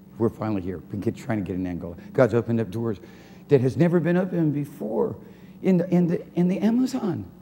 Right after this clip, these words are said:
But, but, but, but what had happened? What had to happen? Somebody had to desire. Somebody had to desire.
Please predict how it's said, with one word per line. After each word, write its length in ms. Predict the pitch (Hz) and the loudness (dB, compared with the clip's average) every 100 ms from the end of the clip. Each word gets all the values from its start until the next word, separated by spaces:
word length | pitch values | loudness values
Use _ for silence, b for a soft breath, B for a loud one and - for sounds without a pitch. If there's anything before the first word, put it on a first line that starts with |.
| - - - - - - - - - - - - - - - - - | -20 -20 -20 -20 -20 -20 -20 -20 -20 -20 -20 -20 -20 -20 -20 -20 -10
But, 80 | 247 | -4
but, 140 | 254 | -4
but, 360 | 208 240 277 247 | -2 -4 -2 2
but 120 | 285 | 2
what 160 | 247 | 4
had 140 | - - | 2 0
happened? 300 | - - - | -4 -6 -8
What 160 | - 539 | -2 -2
had 140 | 381 | -2
to 80 | 311 | -4
happen? 360 | 247 - - 190 | -4 -4 -4 -2
Somebody 400 | - 659 - 254 | 0 0 0 0
had 160 | 269 | 0
to 60 | 320 | 0
desire. 800 | 269 220 - - - 403 - - - | 2 0 0 -6 -6 -6 -4 -6 -12
Somebody 280 | - - 403 | -14 -10 -10
had 120 | 269 | -10
to 60 | - | -6
desire. 760 | - 202 - - - 247 - | -4 -4 -8 -10 -6 -6 -6